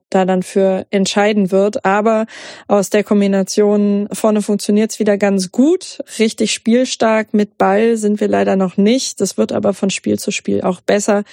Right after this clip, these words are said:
Hinten funktioniert es immer besser. Wir haben diese krasse Anfälligkeit bei Standards Gott sei Dank etwas ablegen können und konzentrieren uns jetzt auf ein oft sehr gut funktionierendes Umschaltspiel. Also unsere Konter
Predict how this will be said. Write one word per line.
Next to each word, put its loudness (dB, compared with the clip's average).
Hinten 0
funktioniert 2
es 0
immer 2
besser. 0
Wir 2
haben 0
diese 0
krasse -2
Anfälligkeit -2
bei 0
Standards 0
Gott -2
sei 2
Dank 0
etwas 0
ablegen 0
können 0
und 2
konzentrieren 0
uns -2
jetzt -2
auf -2
ein 0
oft -2
sehr 2
gut -2
funktionierendes -2
Umschaltspiel. -2
Also 2
unsere 0
Konter 0